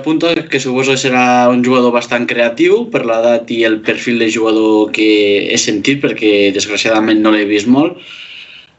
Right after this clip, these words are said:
Eh, aquesta temporada ha jugat vuit partits, de moment amb l'Egea, no? Eh, al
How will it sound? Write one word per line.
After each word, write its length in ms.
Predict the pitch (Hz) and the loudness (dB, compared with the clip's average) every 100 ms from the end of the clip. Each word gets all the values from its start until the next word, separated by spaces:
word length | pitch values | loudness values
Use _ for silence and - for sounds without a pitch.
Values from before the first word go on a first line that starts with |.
| - - | -8 -2
Eh, 140 | 123 117 | 0 0
aquesta 420 | 113 127 - 131 | -2 -4 -4 -4
temporada 420 | 127 127 147 127 | -2 0 0 0
ha 40 | |
jugat 240 | 113 127 123 | -2 -4 -2
vuit 160 | 135 131 | -6 -2
partits, 460 | 131 127 143 151 | -4 0 0 0
de 60 | 143 | 0
moment 280 | 123 127 127 | 0 2 2
amb 120 | 127 | 2
l'Egea, 380 | 123 143 139 143 - _ - | 2 0 -2 -4 -12 _ -4
no? 140 | 123 190 _ - - - | -2 -2 _ -20 -18 -12
Eh, 160 | 104 | -8
al 300 | 101 104 101 | -6 -4 -2